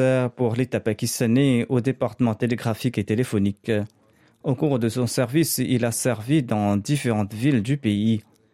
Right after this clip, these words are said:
et il a représenté l'État pakistanais dans de nombreux pays. Il a pris sa retraite en tant que directeur général de la Pakistan Telecommunication Company Limited en mille neuf cent quatre-vingt-dix-sept. Il laisse derrière lui son épouse,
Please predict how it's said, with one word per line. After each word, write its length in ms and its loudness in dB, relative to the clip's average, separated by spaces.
et 260 2
il 80 4
a 80 4
représenté 880 2
l'État 260 0
pakistanais 760 0
dans 260 0
de 160 -2
nombreux 320 0
pays. 320 -6
Il 160 2
a 60 0
pris 240 -2
sa 160 0
retraite 480 -2
en 80 0
tant 160 -2
que 100 -2
directeur 420 0
général 600 0
de 80 -2
la 100 0
Pakistan 540 0
Telecommunication 880 0
Company 420 0
Limited 500 2
en 140 0
mille 260 2
neuf 140 0
cent 260 0
quatre-vingt-dix-sept. 920 -4
Il 160 0
laisse 240 -2
derrière 420 -2
lui 280 0
son 240 2
épouse, 680 0